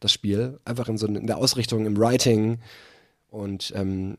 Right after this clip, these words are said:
obwohl es einfach so eine Wall of Text ist, hab ich das nie irgendwie abgeschreckt. So, sondern es ist wirklich einfach so, weil man einfach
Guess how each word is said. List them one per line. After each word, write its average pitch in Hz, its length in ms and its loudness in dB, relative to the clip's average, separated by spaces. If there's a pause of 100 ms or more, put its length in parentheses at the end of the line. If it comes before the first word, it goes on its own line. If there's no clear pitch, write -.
obwohl 120 260 4
es - 80 2
einfach 117 220 0
so - 100 -2
eine 101 120 2
Wall 113 140 8
of 117 100 4
Text - 280 -2
ist, 107 380 -4 (640)
hab 117 140 -14
ich 117 60 -10
das 120 140 -6
nie 127 180 4
irgendwie 113 600 0 (420)
abgeschreckt. - 680 -6 (220)
So, 113 140 -14
sondern 110 200 -6
es 98 140 -6
ist 113 60 -14
wirklich 117 220 -4
einfach 104 220 -4
so, 104 160 -2
weil 104 80 0
man 113 120 0
einfach 113 200 -6